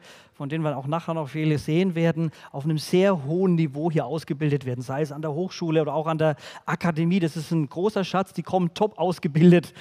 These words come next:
bei uns an. Aber das ist bei weitem nicht alles. Das muss man einfach dazu sagen, denn es spielen auch heutzutage die persönlich-geistlichen Fähigkeiten eine ganz wichtige Rolle. Der Charakter entscheidet und vor allem auch die sogenannten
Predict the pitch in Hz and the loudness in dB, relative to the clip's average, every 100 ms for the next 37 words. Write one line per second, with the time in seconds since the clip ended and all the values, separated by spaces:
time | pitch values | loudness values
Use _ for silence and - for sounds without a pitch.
0 | - 160 - - 175 196 165 - 180 196 | -16 -16 -8 0 0 2 0 0 0 0
1 | - 190 233 185 151 190 208 214 - 170 | 2 2 4 4 2 2 0 -2 0 0
2 | 147 185 190 180 170 - 139 139 107 - | 2 2 2 2 2 0 0 0 -2 -12
3 | 151 202 196 175 - 175 202 185 170 - | -6 -6 -4 -6 -6 -6 -4 -2 -4 -4
4 | 247 190 151 170 220 254 - - - - | -6 -2 0 2 0 -2 -8 -20 -20 -20
5 | - 180 196 202 190 - - 214 208 - | 0 4 4 4 -2 -4 0 2 2 2
6 | 180 175 - 190 185 190 - 170 175 170 | -2 -2 -6 -4 -2 -4 0 2 2 2
7 | 160 175 170 147 - _ _ _ _ _ | 4 4 4 2 -6 _ _ _ _ _
8 | 170 160 180 190 196 185 - 139 151 190 | -4 -2 2 2 6 4 2 -2 2 2
9 | - 175 175 147 156 160 160 151 147 147 | 2 0 2 -4 -2 -2 0 -2 -2 -2
10 | 160 - 175 - 165 135 135 151 190 165 | -4 -4 -8 -2 -2 0 0 0 0 -2
11 | 160 170 - 185 175 165 170 151 165 170 | -2 -4 0 0 0 -2 0 0 0 -2
12 | 170 160 196 165 170 151 - 180 180 175 | 0 4 4 2 -2 -4 -4 0 2 4
13 | 175 - 175 | 2 2 2